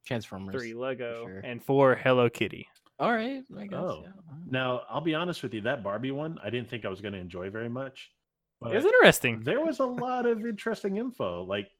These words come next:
Speaker 3: where Barbie actually came from. She was directly copied from a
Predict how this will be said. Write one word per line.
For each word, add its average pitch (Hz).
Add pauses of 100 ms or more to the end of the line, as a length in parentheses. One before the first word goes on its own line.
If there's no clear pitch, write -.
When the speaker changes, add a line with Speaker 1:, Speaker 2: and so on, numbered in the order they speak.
(220)
Speaker 3:
where 123
Barbie 120
actually 117
came 131
from. 78
She -
was 123 (400)
directly 135
copied 156
from 110
a 95